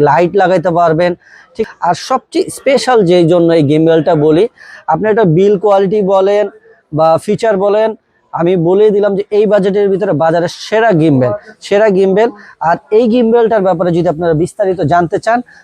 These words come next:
তাহলে ব্র্যান্ডের নাম আউসওয়ান স্মার্ট এক্সি, এই মডেলটা রেখে YouTube-এ সার্চ দিলে আপনি কিন্তু অসংখ্য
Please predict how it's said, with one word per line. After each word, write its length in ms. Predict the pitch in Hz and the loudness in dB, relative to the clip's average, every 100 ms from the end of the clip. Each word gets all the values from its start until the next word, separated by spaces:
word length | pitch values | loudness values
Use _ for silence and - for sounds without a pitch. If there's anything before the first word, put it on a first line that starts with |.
| _ | _
তাহলে 500 | 185 170 180 196 208 240 | -2 0 2 2 0 -4
ব্র্যান্ডের 420 | 139 165 165 175 165 | -4 0 0 0 0
নাম 300 | 156 180 202 | 0 -2 -2
আউসওয়ান 580 | 165 165 156 185 196 214 170 | -2 -2 -2 -2 0 -2 -6
স্মার্ট 340 | - 170 170 - | -4 -2 -2 -2
এক্সি, 420 | 165 - 208 214 - | -6 -2 -2 -2 -4
এই 160 | 190 202 | 0 2
মডেলটা 540 | 190 175 170 165 175 | 2 2 0 0 2
রেখে 300 | 165 175 202 175 | 2 0 -2 -2
YouTube-এ 360 | 147 160 160 | 0 0 0
সার্চ 300 | 165 175 175 | 0 0 0
দিলে 160 | 170 185 | 0 0
আপনি 220 | 160 170 | 0 -4
কিন্তু 180 | 180 175 | -6 -6
অসংখ্য 640 | 185 208 - 247 240 233 | -4 -4 -2 -6 -4 -2